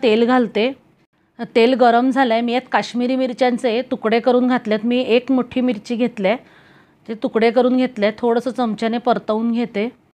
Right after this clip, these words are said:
अर्धा एक मिनिट परतवून झाल्यानंतर आपण आता भाजीचं झाकण काढून घेऊया, थोडंसं परतवून घेऊया आणि त्यावर ही मिरचीची फोडणी आहे ती वरून घालायची आहे.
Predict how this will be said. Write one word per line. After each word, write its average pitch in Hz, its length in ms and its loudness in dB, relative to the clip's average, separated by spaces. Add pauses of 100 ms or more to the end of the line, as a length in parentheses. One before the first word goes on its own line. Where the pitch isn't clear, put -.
(360)
अर्धा 233 420 0
एक 254 220 -6
मिनिट 262 260 0 (120)
परतवून 240 460 2
झाल्यानंतर 254 640 0 (520)
आपण 240 260 0
आता 247 180 2
भाजीचं 226 460 -4
झाकण 247 420 2
काढून 254 300 2
घेऊया, 240 400 0 (500)
थोडंसं 247 340 0
परतवून 254 560 2
घेऊया 254 380 4 (600)
आणि 226 220 -4
त्यावर 247 360 4
ही 247 200 -4
मिरचीची 254 560 -2
फोडणी 240 440 4
आहे 247 100 2
ती 254 140 -4
वरून 240 340 2
घालायची 226 520 2
आहे. 214 120 2